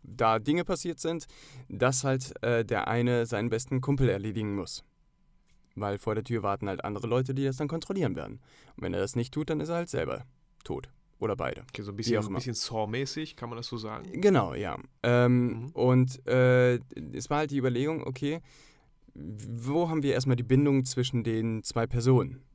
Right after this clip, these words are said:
Speaker 1: Und deshalb haben wir gesagt, okay, das sind die besten Kumpels. Oder Kumpels seit Kindertagen, wie auch immer. So, die sind richtig eng verbunden. Jetzt ist das Ding, die sind beide in einem Raum. Einer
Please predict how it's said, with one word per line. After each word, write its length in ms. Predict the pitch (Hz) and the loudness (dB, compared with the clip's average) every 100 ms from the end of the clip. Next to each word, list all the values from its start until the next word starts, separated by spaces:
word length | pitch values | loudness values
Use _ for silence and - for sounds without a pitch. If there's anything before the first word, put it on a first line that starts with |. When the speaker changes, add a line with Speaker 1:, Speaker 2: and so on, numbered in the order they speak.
| - | -14
Speaker 1:
Und 60 | 98 | -8
deshalb 200 | 104 104 | -6 -4
haben 120 | 113 | -4
wir 80 | 113 | -2
gesagt, 300 | 117 131 139 | 0 0 -2
okay, 160 | 151 | -2
das 120 | 127 | -2
sind 80 | 123 | -2
die 60 | 113 | -2
besten 240 | 117 127 | -2 -2
Kumpels. 480 | 156 175 107 - - _ _ _ | -4 -2 -4 -6 -10 _ _ _
Oder 120 | 107 110 | -4 -2
Kumpels 300 | 123 110 101 | 0 -2 -4
seit 120 | 101 | 0
Kindertagen, 540 | 127 110 107 87 69 | 2 2 0 -6 -4
wie 120 | 117 | -2
auch 100 | 117 | -2
immer. 220 | 120 85 - _ _ - | -2 -6 -10 _ _ -10
So, 140 | 104 | -8
die 280 | 101 107 - _ | -6 -8 -10 _
sind 280 | - 135 131 | 2 2 2
richtig 320 | 127 127 117 | -4 -6 -8
eng 120 | - 107 | -8 -4
verbunden. 500 | 120 117 104 - - - - - - | -4 -2 -4 -8 -18 -20 -20 -20 -14
Jetzt 220 | - 127 143 | -4 -2 0
ist 160 | 165 | 0
das 140 | 175 - | -2 0
Ding, 180 | 165 156 | -2 -2
die 100 | 117 | -2
sind 200 | 117 120 | -2 0
beide 240 | 104 104 | -2 -2
in 100 | 101 | -2
einem 220 | 82 90 | -4 -6
Raum. 320 | - 127 185 214 - _ _ _ | 0 0 0 -4 -16 _ _ _
Einer 600 | 107 127 143 160 190 247 | 4 6 6 6 2 -2